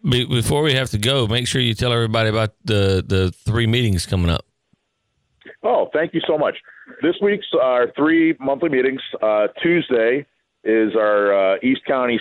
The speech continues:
Speaker 1: Central meeting, and that's at, uh, San Diego Firearms in Poway. Um, and then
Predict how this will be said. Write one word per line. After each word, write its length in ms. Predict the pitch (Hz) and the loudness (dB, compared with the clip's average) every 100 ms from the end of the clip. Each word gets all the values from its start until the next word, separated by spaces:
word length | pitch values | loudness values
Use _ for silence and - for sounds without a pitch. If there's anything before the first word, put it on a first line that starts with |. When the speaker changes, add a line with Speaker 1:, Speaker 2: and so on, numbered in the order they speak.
| 143 | -2
Speaker 1:
Central 300 | 131 - 104 | -2 -2 0
meeting, 300 | 101 107 104 | 0 0 0
and 100 | 101 | 0
that's 240 | 113 120 127 | -2 -2 0
at, 160 | 107 - 110 | -2 0 -2
uh, 100 | 95 - | 0 0
San 200 | 117 117 | -2 0
Diego 320 | 117 110 107 - | 2 2 0 -2
Firearms 600 | 107 104 101 101 98 98 | 0 2 0 0 -4 -4
in 160 | 98 90 | -6 -6
Poway. 680 | - 107 104 87 85 95 120 _ _ _ _ - | -4 -2 0 2 2 0 -4 _ _ _ _ -6
Um, 540 | 85 87 90 87 87 | -4 -2 -2 -4 -2
and 160 | 90 95 | -4 0
then 300 | 104 104 | -2 -2